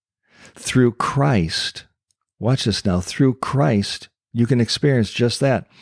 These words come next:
Psalm twenty-seven, verses one and two, "The Lord is my light and my salvation. Whom shall I fear? The Lord is the stronghold of my life.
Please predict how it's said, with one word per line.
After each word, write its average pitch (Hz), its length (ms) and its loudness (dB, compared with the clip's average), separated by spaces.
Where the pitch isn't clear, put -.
Psalm 131 280 2
twenty-seven, 123 720 0
verses 110 380 -2
one 120 180 2
and 113 100 2
two, 127 160 0
"The 110 140 2
Lord 120 280 2
is 120 140 -2
my 120 220 -2
light 123 560 0
and 117 140 0
my 117 160 4
salvation. 117 640 0
Whom 120 200 0
shall 117 240 0
I 113 100 2
fear? 127 200 0
The 110 120 2
Lord 120 280 4
is 113 140 -2
the 107 180 0
stronghold 135 880 0
of 120 160 0
my 120 160 0
life. 117 580 -2